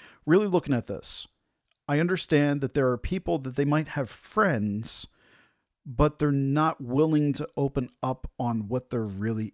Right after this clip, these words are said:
experiencing. And the reason for that is because there's a societal expectation of being a man at this point in time where it's man up, don't let it bother you.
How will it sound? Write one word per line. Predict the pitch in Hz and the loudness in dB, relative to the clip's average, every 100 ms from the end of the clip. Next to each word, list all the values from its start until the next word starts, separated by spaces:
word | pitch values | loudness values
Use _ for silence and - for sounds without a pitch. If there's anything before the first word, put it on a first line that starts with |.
| - | -12
experiencing. | 104 - - - 101 98 - 95 85 - - | -8 -4 -4 -4 -6 -6 -6 -8 -10 -16 -8
And | 120 | -6
the | 110 | -4
reason | 110 143 208 180 202 | -2 0 2 0 -2
for | - 254 151 | 2 2 4
that | 113 104 - _ _ - _ _ | 0 -4 -8 _ _ -20 _ _
is | - - | -2 2
because | 147 - 139 | 0 2 0
there's | 147 127 - | 0 -2 -2
a | |
societal | - 135 - 160 180 185 175 147 - | -4 -2 -2 0 0 2 2 0 -2
expectation | 143 - 131 - - 139 127 - - _ _ _ _ _ _ _ _ _ _ _ - | -6 -4 -6 -6 -2 0 0 -4 -10 _ _ _ _ _ _ _ _ _ _ _ 2
of | 147 147 143 131 - 117 | 6 6 4 0 -8 -2
being | 156 190 175 | -2 0 2
a | |
man | 123 120 123 113 | 2 2 0 -2
at | 98 | -4
this | 110 - | -6 -6
point | - 117 | -4 -2
in | 98 | -2
time | 92 104 85 90 - _ _ _ | -4 -8 -8 -10 -14 _ _ _
where | 135 135 131 | 2 4 4
it's | 123 - - - | 2 -2 -6 -2
man | 117 147 147 | 2 4 4
up, | 123 - - - _ _ _ _ 127 | 2 0 -6 -6 _ _ _ _ -2
don't | 110 151 156 | 2 2 2
let | 143 | 2
it | 127 - | 2 -2
bother | 120 110 95 | -4 -4 -8
you. | 90 - | -12 -16